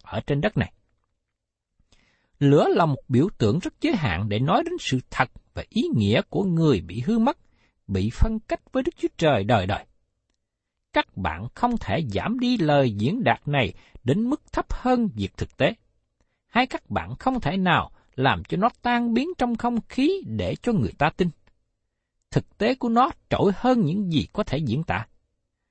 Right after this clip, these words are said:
và ngôn ngữ của con người rất giới hạn để cố gắng diễn tả thực tế kinh sợ. Địa ngục là một nơi, nhưng nó cũng là một tình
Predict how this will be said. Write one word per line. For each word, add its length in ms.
và 200
ngôn 400
ngữ 220
của 100
con 300
người 180
rất 140
giới 200
hạn 340
để 260
cố 140
gắng 240
diễn 260
tả 340
thực 320
tế 160
kinh 240
sợ. 260
Địa 180
ngục 260
là 100
một 220
nơi, 220
nhưng 280
nó 160
cũng 220
là 140
một 300
tình 160